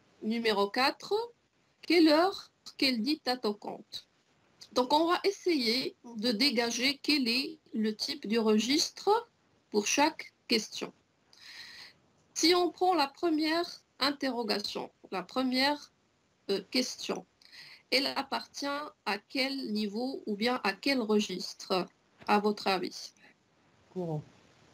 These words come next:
Speaker 1: Alors, ça ne serait pas le niveau courant ? Non. Alors, je vais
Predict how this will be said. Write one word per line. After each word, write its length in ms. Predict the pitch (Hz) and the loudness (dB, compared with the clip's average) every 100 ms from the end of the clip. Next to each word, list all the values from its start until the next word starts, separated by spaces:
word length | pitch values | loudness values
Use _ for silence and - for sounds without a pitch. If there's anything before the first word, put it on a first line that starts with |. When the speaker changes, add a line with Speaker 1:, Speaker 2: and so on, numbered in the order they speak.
| _ _ _ _ _ - - - - _ - - - - - - - - | _ _ _ _ _ -14 -12 -14 -20 _ -18 -16 -16 -20 -20 -20 -10 0
Speaker 1:
Alors, 460 | 214 208 214 - - | 4 4 2 -4 -14
ça 800 | - - - - - - 277 285 | -14 -14 -16 -14 -14 -6 0 0
ne 40 | |
serait 420 | 285 294 262 269 _ - | 0 0 0 -4 _ 0
pas 320 | 294 302 - - | 2 2 -2 -4
le 640 | 254 247 254 247 247 254 | 0 0 0 0 0 2
niveau 320 | 254 247 254 254 | 2 2 0 0
courant ? 460 | 240 214 240 302 _ - _ - - - - 214 | 2 4 4 2 _ -20 _ -20 -20 -20 -6 2
Non. 220 | 196 - _ - - | 2 0 _ -8 0
Alors, 240 | 285 277 | 2 2
je 120 | 277 | 2
vais 160 | 285 | 2